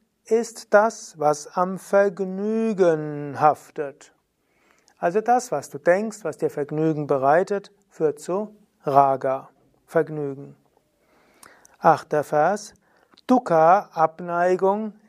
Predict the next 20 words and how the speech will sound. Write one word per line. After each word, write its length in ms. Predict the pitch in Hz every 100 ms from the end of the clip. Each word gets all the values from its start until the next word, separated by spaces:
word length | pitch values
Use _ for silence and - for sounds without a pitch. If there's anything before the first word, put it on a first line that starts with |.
| -
ist 340 | 180 170 -
das, 480 | 196 233 233 - - _ _ _ _ _ _
was 380 | 175 202 202 - _
am 280 | - 170 180
Schmerz 1000 | 165 - - 160 165 165 190 196 196 - - -
haftet. 680 | 208 208 - 240 247 247 - _ _ _ _ _ _ _ _ _
Also 400 | - 131 127 180 208 - _ _ _ -
Dvesha, 600 | 139 147 170 - 185 165
also 200 | 156 147 147 _ _ _ _ _ _ _ - _ _ _ -
Dvesha, 760 | 147 165 214 - 202 208 220 - -
Abneigung. 960 | - 190 190 180 175 185 180 196 233 226 _ _
Du 200 | 151 131
hast 240 | 156 160
eine 200 | 156 160
Abneigung 540 | 175 202 196 190 196
gegen 280 | 196 151 147
das, 360 | 185 202 214 -
vor 200 | - 175
der 160 | 151
du 160 | 135 143